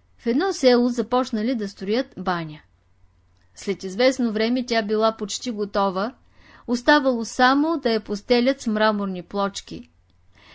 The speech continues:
Но понеже това щяло да коства скъпо, селяните решили най-после да я постелят с дъски.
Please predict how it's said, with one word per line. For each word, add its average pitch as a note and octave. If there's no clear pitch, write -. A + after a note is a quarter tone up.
Но A3
понеже B3
това B3+
щяло B3+
да A3+
коства B3
скъпо, C4
селяните B3
решили A#3
най-после A3+
да G#3+
я G3
постелят A3
с F3+
дъски. F3